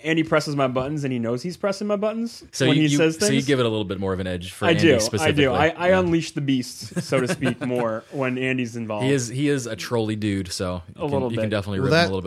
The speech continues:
Speaker 2: bit more.
Speaker 3: I mean, that's one of the reasons why, like, when I listen to, pol-, you know, not political, but, like, when I want. So, for instance, I was listening to a lot of Joe Rogan,
Speaker 2: Mm-hmm.
Speaker 3: and
Speaker 1: Yes.
Speaker 3: I, I define that. I don't know how you guys define it, but I define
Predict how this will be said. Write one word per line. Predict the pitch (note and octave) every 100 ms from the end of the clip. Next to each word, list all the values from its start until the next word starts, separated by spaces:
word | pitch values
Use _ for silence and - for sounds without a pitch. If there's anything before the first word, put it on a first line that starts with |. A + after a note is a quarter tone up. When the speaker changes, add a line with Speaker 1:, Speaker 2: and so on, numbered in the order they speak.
| F2
Speaker 2:
bit |
more. | C#3
Speaker 3:
I |
mean, | C3+
that's | C#3 D3+ - - _
one | A2+ B2+
of | B2
the | A2
reasons | A2 G2+ F#2+
why, | F#2+ G2+ F#2+
like, | F2 F2 -
when | - G2
I | G2
listen | F#2+ F#2+ F#2+
to, | F2+ F#2+ F2+ E2+ D#2+ - _ _
pol-, | - A2+ _ _
you | A2 G2+
know, | F2 -
not | G#2 G#2+ G#2+ -
political, | G2 F2+ - D#2+
but, | D2+ C#2
like, | D#2 D#2 - _
when | F2+ F2+
I | F2
want. | F2+ F2+ F2+ _ _ _ _ _ _
So, | - B2
for | A2+ B2
instance, | A2+ G#2 F#2+
I | F#2+
was | G2+ F#2+
listening | A2+ G#2 F#2+
to | G2+
a | F#2
lot | F#2 F2+
of |
Joe | E2+ F2
Rogan, | E2+ F2 F2+ A#2 C3
Speaker 2:
Mm-hmm. | - G#2+ G#2
Speaker 3:
and | C3+
Speaker 1:
Yes. | A2 C3 C#3 -
Speaker 3:
I, | C3+
I |
define | D3 C3 F2+ F2+
that. | E2+
I |
don't | F#2+ F2+
know | F2
how | F2
you | E2+
guys | E2+ F2 -
define | - E2+
it, | D#2+ -
but | F#2+
I |
define | A2 A2 - G2 F#2 F2